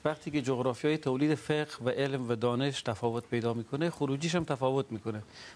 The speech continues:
مرحوم مطهری دیدگاه خاص داره و خیلی هم شاید اینم، اه، اون که روحانی که شهری هست تا روحانی که دهاتی هست، روحانی که با امکانات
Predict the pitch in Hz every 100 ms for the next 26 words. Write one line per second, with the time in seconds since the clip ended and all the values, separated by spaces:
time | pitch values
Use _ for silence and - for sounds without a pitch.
0 | - 143 165 151 147 147 151 131 143 139
1 | 147 135 139 135 123 - 135 131 131 123
2 | - - 135 135 131 113 - - - 123
3 | 120 117 - - 135 131 135 127 113 135
4 | 117 131 135 139 117 135 120 143 147 143
5 | - 127 120 131 139 143 120 120 120 143
6 | 143 139 127 120 123 135 135 127 123 120
7 | 123 147